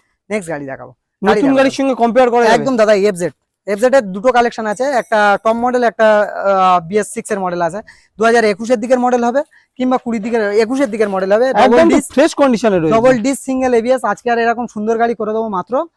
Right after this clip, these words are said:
Speaker 1: বাহাত্তর হাজার টাকা।
Speaker 2: কত?
Speaker 1: বাহাত্তর হাজার টাকা।
Speaker 2: এখানেই শেষ নাকি? আরো কমবে?
Speaker 1: একাত্তর, সত্তর, ঊনসত্তর, আটষট্টি, সাতষট্টি, মন্ডল অটোমোবাইলস মানে ছেষট্টি হাজার টাকা, তার সঙ্গে ফুল ট্যাঙ্ক তেল,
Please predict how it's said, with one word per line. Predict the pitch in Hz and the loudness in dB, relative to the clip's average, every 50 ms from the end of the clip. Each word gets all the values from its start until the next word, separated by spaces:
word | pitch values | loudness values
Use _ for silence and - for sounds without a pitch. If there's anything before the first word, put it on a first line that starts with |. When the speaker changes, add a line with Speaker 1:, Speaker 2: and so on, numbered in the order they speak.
| _ _ - | _ _ -4
Speaker 1:
বাহাত্তর | 185 170 170 190 202 240 262 | 0 2 2 2 2 2 0
হাজার | - 151 139 - - | 0 -2 -8 -12 -14
টাকা। | 139 120 127 123 _ _ - | -16 -16 -16 -18 _ _ -6
Speaker 2:
কত? | 196 180 202 285 453 - _ - 156 | -6 0 0 0 0 0 _ -2 0
Speaker 1:
বাহাত্তর | 196 208 240 254 - - 220 | 2 2 2 2 2 0 0
হাজার | 185 160 143 _ | 0 0 -2 _
টাকা। | - 135 226 | -4 -4 -2
Speaker 2:
এখানেই | 214 262 277 269 226 | 0 0 0 0 -2
শেষ | - - 247 233 233 | 0 -2 -2 0 0
নাকি? | 247 240 214 226 | -2 -2 0 2
আরো | 208 214 220 | 2 2 0
কমবে? | - - 214 202 | 0 0 0 0
Speaker 1:
একাত্তর, | 220 - 262 254 - - 269 269 254 | 2 2 2 0 0 0 0 0 0
সত্তর, | - - 254 - _ - 262 254 240 | 0 -2 -4 -4 _ -2 -2 -2 -2
ঊনসত্তর, | 226 226 226 - 247 240 _ - 262 233 | -2 -6 -6 -6 -8 -8 _ -2 0 0
আটষট্টি, | 185 202 214 _ - 262 - - - 247 | 2 0 -2 _ -6 -8 -8 -6 -10 -10
সাতষট্টি, | - - 226 226 - 247 240 _ - 262 | -2 -2 -2 -2 0 -6 -6 _ -4 -4
মন্ডল | 233 208 202 208 220 233 226 | -4 -2 -2 -2 0 0 0
অটোমোবাইলস | 226 208 240 240 247 247 247 233 226 | 0 0 -2 -2 0 0 -2 -2 -2
মানে | 247 247 247 | -2 -4 -4
ছেষট্টি | 220 - 226 214 233 233 - - | -4 -4 -6 -6 -6 -8 -4 -2
হাজার | 247 240 233 - | -2 -2 -2 -4
টাকা, | 254 247 254 | -4 -4 -4
তার | - 220 214 | -2 -2 -4
সঙ্গে | - - 233 233 240 233 | -4 -4 -6 -4 -4 -4
ফুল | - - 240 247 233 | -6 -4 -6 -6 -4
ট্যাঙ্ক | 214 247 240 233 - | -4 -6 -6 -6 -4
তেল, | - 262 269 | -4 -4 -4